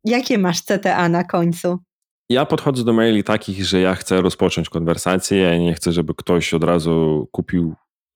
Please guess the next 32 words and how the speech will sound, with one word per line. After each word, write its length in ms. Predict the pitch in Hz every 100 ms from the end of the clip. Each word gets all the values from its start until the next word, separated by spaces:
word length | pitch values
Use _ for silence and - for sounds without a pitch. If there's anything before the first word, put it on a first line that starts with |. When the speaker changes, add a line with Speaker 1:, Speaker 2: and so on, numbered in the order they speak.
| 82
Speaker 2:
z 80 |
mojego 300 | 90 87 82
pierwszego 380 | 80 82 80 78
maila. 360 | 78 78 80 98 _ _ _ -
Staram 400 | - - 127 135
się 120 | 123
prze-, 280 | 113 107 113
przechodzić, 840 | - 98 107 110 101 98 - - - 90 87 87
e, 40 |
do 120 | 87
konkretu 440 | 85 90 101 98 -
w 40 |
taki 240 | 92 85 -
sposób, 380 | - 90 -
że 180 | 76 82 - - - - _ -
obecnie 320 | 87 107 98
sprawdzam 640 | - 95 90 87 85 82 71
wszystkie 300 | - 90 90
twoje 180 | - 85
otwarte 360 | - 85 -
rekrutacje. 840 | 73 - - - 110 - 95 95 92 - - - _ -
Typowo 720 | - - 131 95 98 98 98
z 80 | -
takim 280 | 101 101 90
wzrostem 920 | 92 101 95 - 90 90 90 87 78 90
większość 920 | 95 95 - 90 87 - - - -
i 60 | -
powiedzmy 360 | - 80 - 73
tam 140 | 73
jego 220 | 80 80
rola 260 | 78 78 69
tam 260 | 64 62